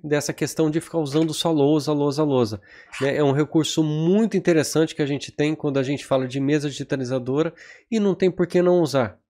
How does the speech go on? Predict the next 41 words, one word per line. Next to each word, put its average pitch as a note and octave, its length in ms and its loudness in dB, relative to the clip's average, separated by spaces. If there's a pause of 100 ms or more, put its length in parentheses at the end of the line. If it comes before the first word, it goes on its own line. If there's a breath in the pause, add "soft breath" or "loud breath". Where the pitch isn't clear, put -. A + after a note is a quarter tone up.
(120)
É C3+ 60 -4
um A#2+ 80 2
recurso C#3+ 420 -2
que D3+ 80 -4
traz C#3 320 0
produtividade D#3+ 920 2
pra C#3+ 140 0
você, C3 320 -2
você C#3+ 200 -10
vai C#3+ 160 0
perceber C#3 420 -4
que - 120 -16
você C3 180 -8
vai C3 140 0
começar C3 580 -2 (400 loud breath)
a B2 120 -2
produzir C3 480 0
mais C#3+ 400 2
conteúdo, E3+ 580 2 (380 soft breath)
mais E3 340 2
rápido F3 420 0 (320)
e, D3+ 280 -4 (260)
não C3+ 180 -2
tenha D#3+ 200 2
dúvida, G#2 420 -2
as A2 140 -10
pessoas A#2+ 500 -4
vão A#2 400 4
se B2 160 -4
agradar A#2 480 0
do B2 160 -4
tipo - 260 -6
de C#3+ 120 -6
conteúdo C3 480 0
que - 40 -20
você C3 240 -4
produz B2 560 -4 (320 soft breath)
usando B2+ 520 0 (280 soft breath)
este C#3+ 440 0
equipamento B2 580 0
aqui. F#2 300 -8